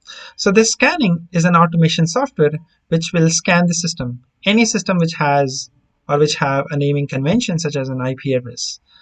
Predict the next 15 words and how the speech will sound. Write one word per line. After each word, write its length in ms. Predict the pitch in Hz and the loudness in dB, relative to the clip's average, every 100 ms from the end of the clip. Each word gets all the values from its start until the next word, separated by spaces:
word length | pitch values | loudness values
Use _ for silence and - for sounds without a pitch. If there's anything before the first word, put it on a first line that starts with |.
| - - - - _ | -20 -20 -20 -20 _
It 240 | - 170 170 | -4 -2 2
will 140 | 175 | 4
going 240 | 170 208 | 4 2
to 80 | 214 | 0
tell 240 | 196 302 311 | 0 0 2
you, 340 | 208 160 147 _ _ _ | 0 0 -4 _ _ _
or 180 | 147 160 | 2 2
it 100 | 165 | 2
will 140 | 190 170 | 2 4
identify 600 | 165 165 170 175 277 302 | 4 4 2 2 0 2
any 220 | 202 180 | 0 0
weakness 460 | 180 175 170 165 - | -2 0 0 0 -2
or 160 | 165 160 | 0 0
any 240 | 156 160 | 2 2
loopholes 640 | 190 247 - 147 156 - | 2 2 4 4 4 -4